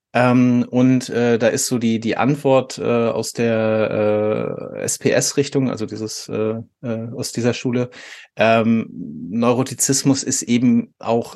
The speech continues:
emotionale Stabilität, ne, und Nervosität und Unsicherheit und Stressresistenz. Und die Aussage ist, wir, wir reden hier von feinfühligen Menschen und das heißt nicht zwangsläufig emotional instabil.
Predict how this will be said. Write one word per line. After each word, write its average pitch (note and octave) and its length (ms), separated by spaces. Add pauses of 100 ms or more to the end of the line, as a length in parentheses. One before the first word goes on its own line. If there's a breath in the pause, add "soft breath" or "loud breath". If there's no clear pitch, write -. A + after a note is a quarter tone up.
emotionale A2+ 680
Stabilität, - 960
ne, B2 180
und G#2+ 120
Nervosität G#2 920
und A2 120
Unsicherheit G#2+ 840
und A2 80
Stressresistenz. A#2 1000 (480 loud breath)
Und A2+ 380
die A2+ 80
Aussage B2 380
ist, - 320
wir, A#2 140
wir A#2+ 100
reden B2 200
hier B2 120
von A2+ 200
feinfühligen D#3 760
Menschen C#3 380
und B2 80
das A#2+ 160
heißt B2 240
nicht C3+ 160
zwangsläufig A#2 800
emotional G#2+ 500
instabil. - 580